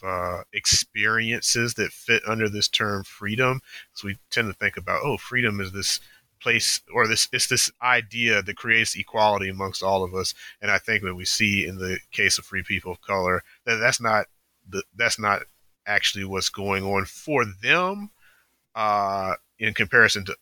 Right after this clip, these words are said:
other people who are considered free in the society, but also, uh, among that small group of people, free people, there's quite a bit of difference, and that we have to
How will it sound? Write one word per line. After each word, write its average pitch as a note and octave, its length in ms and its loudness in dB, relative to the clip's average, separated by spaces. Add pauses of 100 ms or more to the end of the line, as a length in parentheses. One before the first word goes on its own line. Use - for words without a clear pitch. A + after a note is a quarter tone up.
(120)
other C3+ 240 4
people C3+ 320 -4
who C3+ 100 0
are C3+ 80 2
considered C3+ 400 0
free C#3 240 0
in C3+ 100 0
the C3+ 80 -4
society, C#3 600 2
but C3 240 2
also, A2 580 2 (520)
uh, F#2 360 2 (260)
among A2+ 500 0
that G#2 220 4
small G#2+ 380 2
group G2 260 -6
of - 140 -20
people, F#2 340 -2
free F#2 280 -12
people, F#2+ 320 -8
there's F#2 180 0
quite G#2 380 2
a F#2 40 2
bit F#2+ 160 -2
of F#2 120 -6
difference, - 640 -4 (400)
and G2+ 340 0
that G2 200 -2
we G2 160 -6
have F#2+ 320 4
to F#2 560 -4